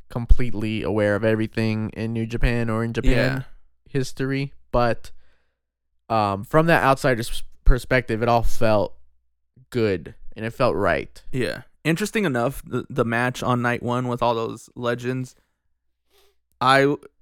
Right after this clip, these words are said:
Speaker 2: just 'cause I had never seen a lot of them, or almost none of them wrestle.
Speaker 1: Right.
Speaker 2: So I was like, "Okay, these guys are old. What's this match gonna look like?"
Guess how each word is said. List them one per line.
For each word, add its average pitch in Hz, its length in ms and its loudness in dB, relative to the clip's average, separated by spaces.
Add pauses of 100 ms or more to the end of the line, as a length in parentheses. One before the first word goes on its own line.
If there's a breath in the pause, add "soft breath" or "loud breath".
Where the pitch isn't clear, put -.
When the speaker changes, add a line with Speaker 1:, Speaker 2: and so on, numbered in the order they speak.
(120)
Speaker 2:
just 156 380 -10
'cause 143 200 2
I 127 120 4
had 131 340 2
never 120 340 -4
seen 120 600 -8 (880)
a 117 60 -8
lot 113 220 -4
of 107 100 -10
them, 98 380 -14 (120)
or 87 260 -12 (580)
almost 117 440 -10 (1080)
none 107 160 -10
of 104 80 -10
them 98 200 -14
wrestle. 104 480 -12
Speaker 1:
Right. 71 300 -8 (760)
Speaker 2:
So - 100 0
I - 20 6
was 151 100 2
like, 131 240 0 (420)
"Okay, 123 220 0
these 123 160 -2
guys 131 240 2
are 117 140 -2
old. 120 400 -2 (760)
What's 120 280 -4
this 120 220 -6
match 117 400 -6
gonna 120 160 -6
look 117 240 -6
like?" 80 280 -4